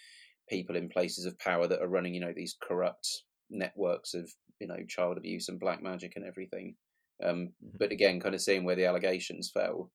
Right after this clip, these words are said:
Speaker 1: and what they were linked to, um, was interesting 'cause, yeah, often linked to Dungeons and Dragons for <laughs> some obscure reason. I,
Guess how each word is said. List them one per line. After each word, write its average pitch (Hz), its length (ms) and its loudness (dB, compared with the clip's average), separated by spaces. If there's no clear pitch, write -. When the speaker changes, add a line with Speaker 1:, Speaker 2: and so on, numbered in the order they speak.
Speaker 1:
and 92 160 -2
what 90 160 -2
they 92 60 0
were 92 120 0
linked 92 260 -4
to, - 260 -6
um, 85 380 -2
was 95 200 -2
interesting 87 560 -4
'cause, 90 180 -8
yeah, 87 240 2
often 90 300 -4
linked 90 280 -6
to 87 280 -2
Dungeons 87 400 -4
and 90 100 -6
Dragons 90 600 -4
for - 120 -10
<laughs> - 0 -
some 127 300 0
obscure 117 520 6
reason. 110 440 2
I, 110 160 4